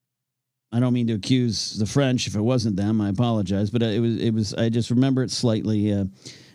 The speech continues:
uh, that they released, like, a trading card, and, uh, it said, it said "her" on the back.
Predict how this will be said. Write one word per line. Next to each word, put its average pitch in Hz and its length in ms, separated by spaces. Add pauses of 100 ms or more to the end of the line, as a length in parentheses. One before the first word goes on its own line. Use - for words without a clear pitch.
uh, 98 500
that 101 140
they 117 120
released, 127 340
like, 127 120
a 120 40
trading 143 380
card, 120 500
and, 120 440
uh, 117 380
it 127 600
said, 131 380
it - 180
said 135 220
"her" 110 520
on 82 100
the 76 60
back. 76 360